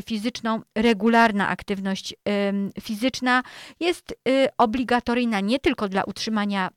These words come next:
mm, prawidłowej masy ciała, ale także dla kondycji, y, naszego, y, naszego serca i układu sercowo, y, naczyniowego. Wszystkie zmiany, które wprowadzacie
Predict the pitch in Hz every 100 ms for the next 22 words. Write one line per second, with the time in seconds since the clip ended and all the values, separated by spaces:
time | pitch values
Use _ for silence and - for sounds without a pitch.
0 | - 208 202 220 202 190 202 196 202 190
1 | - - 185 196 - - 214 226 233 226
2 | 220 262 277 - - - 185 240 226 226
3 | - - 233 220 226 - 226 226 - 214
4 | 208 208 202 185 220 208 - 208 202 202
5 | 190 202 202 202 196 220 214 208 220 196
6 | 208 196 - - - 214 202 - 254 -
7 | - - 240 - 214 220 - 190 - 196
8 | 202 196 - 202 196 190 190 - 208 -
9 | 196 185 170 - - _ _ - - -
10 | - 392 - 403 240 262 269 269 - 226
11 | 208 196 220 208 202 175 196 175 - 165
12 | 165